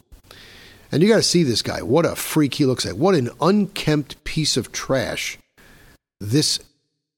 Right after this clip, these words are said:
president of the Berkeley Federa-, Federation of Teachers is. And Mister Gorilla, no, not Gorilla, what was the hell? That's the Gorilla Moms is the organization.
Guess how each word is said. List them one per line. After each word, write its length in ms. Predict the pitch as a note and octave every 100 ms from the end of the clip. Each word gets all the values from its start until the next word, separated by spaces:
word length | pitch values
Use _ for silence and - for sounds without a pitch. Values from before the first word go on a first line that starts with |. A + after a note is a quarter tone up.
| _
president 600 | - F3+ F3+ A#2+ F#2+ F#2+
of 180 | - A2
the 80 | A2
Berkeley 400 | D3 D#3+ D3+ C3
Federa-, 580 | - C#3+ C#3 B2 - - -
Federation 540 | D3 C3+ B2+ A#2 A#2+
of 100 | G#2+
Teachers 440 | - B2+ - D3+ -
is. 260 | - - - _ _ _ _ - _ _ _ _ _ _ _ _ - - _ _ _ _ _ -
And 100 | C3
Mister 340 | D3 - C#3 - - G#2+
Gorilla, 480 | C3+ C3 F3 F3+ F3
no, 240 | B2 F2 -
not 200 | G#2 G2+
Gorilla, 220 | - -
what 260 | G2 G2 -
was 140 | -
the 120 | -
hell? 180 | - - -
That's 160 | A2+ -
the 280 | G2+ F#2+ F2+ _ _ -
Gorilla 320 | A#2+ B2+ B2+
Moms 500 | A2+ B2 B2 E2+ -
is 100 | F#2+
the 100 | E2+
organization. 600 | G#2 A2+ G2+ A2+ G2+ G#2